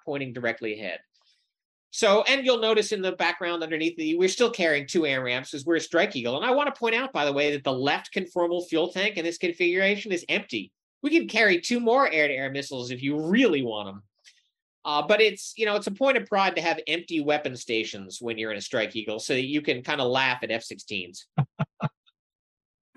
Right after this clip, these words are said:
And that's the full loadout. You can't really see the pod. It's there, but it hides in the darkness behind the main landing gear.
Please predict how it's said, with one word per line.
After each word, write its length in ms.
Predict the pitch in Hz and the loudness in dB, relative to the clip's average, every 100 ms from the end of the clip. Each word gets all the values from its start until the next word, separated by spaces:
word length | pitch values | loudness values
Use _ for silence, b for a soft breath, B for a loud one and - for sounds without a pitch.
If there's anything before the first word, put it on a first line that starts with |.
| _ _ _ _ _ _ _ _ _ | _ _ _ _ _ _ _ _ _
And 280 | 190 190 185 160 | 2 4 2 2
that's 340 | 196 240 - | 4 4 0
the 120 | - 196 | 0 2
full 280 | 214 190 | 4 6
loadout. 440 | 170 151 127 110 135 | 6 4 4 0 -4
You 80 | 151 | -4
can't 320 | 247 285 226 | 0 0 0
really 220 | 247 208 | 0 -2
see 180 | 196 208 | -4 -4
the 100 | 185 | -6
pod. 380 | - 165 175 165 | 0 2 2 0
It's 160 | 160 | -4
there, 280 | 147 156 170 | 0 2 2
but 120 | 160 | 0
it 100 | 143 | -2
hides 360 | 131 165 175 170 | -2 0 0 -4
in 60 | |
the 60 | 143 | -8
darkness 460 | 127 143 147 143 - | -2 0 0 -6 -8
behind 320 | 135 135 131 | -4 -2 -2
the 40 | |
main 200 | 131 127 | 0 0
landing 360 | 123 120 110 104 | 0 0 -2 -2
gear. 360 | 104 98 95 | 0 0 -2